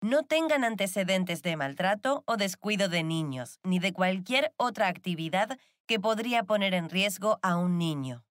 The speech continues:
Aunque todos estamos de acuerdo en la importancia de la verificación de antecedentes,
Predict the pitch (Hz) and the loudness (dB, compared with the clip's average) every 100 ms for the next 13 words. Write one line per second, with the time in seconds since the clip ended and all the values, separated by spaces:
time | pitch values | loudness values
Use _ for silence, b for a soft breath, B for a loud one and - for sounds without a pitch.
0 | _ _ _ _ _ 254 262 277 277 349 | _ _ _ _ _ -2 0 0 0 0
1 | 381 339 302 - 233 202 180 185 170 180 | 0 -2 -4 0 0 2 0 0 0 2
2 | 180 165 156 147 185 175 165 165 185 190 | 0 2 -2 0 0 2 2 0 0 0
3 | 190 247 247 262 220 185 170 170 160 175 | 2 0 0 -2 0 0 0 -2 -2 -4
4 | 156 151 - 202 202 190 175 175 180 175 | -4 -6 -2 0 2 0 0 -2 -4 2
5 | 208 185 175 196 - | 2 2 0 -4 -6